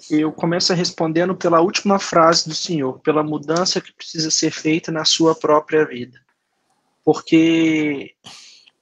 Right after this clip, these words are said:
a igreja do Senhor, como chamado original, eu acredito que ela continua inabalável, porque ela sempre vai ter os remanescentes, né? A Bíblia fala disso.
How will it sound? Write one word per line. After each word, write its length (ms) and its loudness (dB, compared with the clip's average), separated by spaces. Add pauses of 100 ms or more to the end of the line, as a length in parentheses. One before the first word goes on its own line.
(140)
a 100 6
igreja 560 4
do 120 -8
Senhor, 760 -4
como 320 -6
chamado 1000 0 (340)
original, 920 2 (160)
eu 140 2
acredito 560 -2
que 100 -6
ela 160 2
continua 640 -2
inabalável, 880 2
porque 360 -4
ela 180 2
sempre 680 -2 (680)
vai 200 0
ter 200 0
os 160 2
remanescentes, 880 -2
né? 140 -4
A 80 0
Bíblia 320 -4
fala 380 0
disso. 480 -4